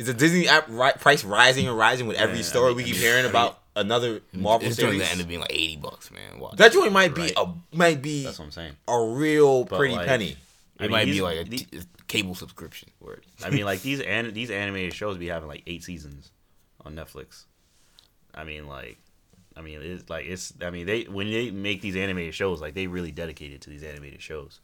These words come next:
Speaker 3: Listen, I
Speaker 2: And we got, and you got shows that out here doing really well, like, even shows that you wouldn't even think would do well, like
Speaker 3: Right.
Speaker 2: Castlevania on Netflix.
Speaker 3: Right.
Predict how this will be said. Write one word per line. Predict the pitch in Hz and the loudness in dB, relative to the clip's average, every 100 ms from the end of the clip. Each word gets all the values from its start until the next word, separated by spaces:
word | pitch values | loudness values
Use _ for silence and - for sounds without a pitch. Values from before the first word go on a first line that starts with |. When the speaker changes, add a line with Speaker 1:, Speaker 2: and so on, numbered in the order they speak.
| _ - | _ -8
Speaker 3:
Listen, | 113 113 120 | -4 -2 -2
I | - 120 | 2 2
Speaker 2:
And | 139 165 | 2 0
we | 170 | 0
got, | 165 156 | -2 -2
and | 143 | -2
you | 175 | 0
got | 196 180 | 2 2
shows | - 165 160 139 | 2 0 0 -2
that | 135 127 | 0 0
out | 113 131 | 0 0
here | 135 | 0
doing | 120 139 127 113 | -2 -2 -2 0
really | 147 139 | 0 2
well, | 127 131 135 | 6 6 6
like, | 127 104 | 2 0
even | 123 170 175 | -4 -8 -6
shows | 165 165 | -4 0
that | 143 | -2
you | 160 | -2
wouldn't | 196 175 | -2 -2
even | 156 | -2
think | 208 220 | -2 -4
would | - | -6
do | - | -8
well, | 76 - | -10 -8
like | 107 107 | -6 4
Speaker 3:
Right. | 113 | 6
Speaker 2:
Castlevania | 147 151 156 156 139 | 6 4 -2 -4 -4
on | 98 | -4
Netflix. | 90 - - - | -4 -6 -14 -14
Speaker 3:
Right. | - 87 | -8 -6